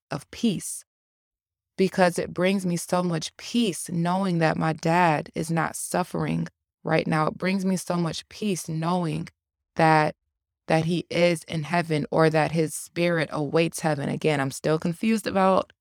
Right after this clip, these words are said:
you know, everything that happens, but it just brings me peace that he is not, his,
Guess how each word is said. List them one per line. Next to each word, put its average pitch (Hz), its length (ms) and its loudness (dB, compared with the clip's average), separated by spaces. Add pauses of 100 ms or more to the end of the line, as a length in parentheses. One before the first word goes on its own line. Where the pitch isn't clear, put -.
(120)
you 196 80 2
know, 196 140 6
everything 175 440 0
that 170 160 0
happens, 165 440 -2
but 156 220 -2
it 165 80 0
just 165 220 -4
brings 170 280 -2
me 151 140 -4
peace 196 440 -2 (400)
that 165 140 2
he 180 140 2
is 165 140 0
not, 156 420 2 (340)
his, 175 320 2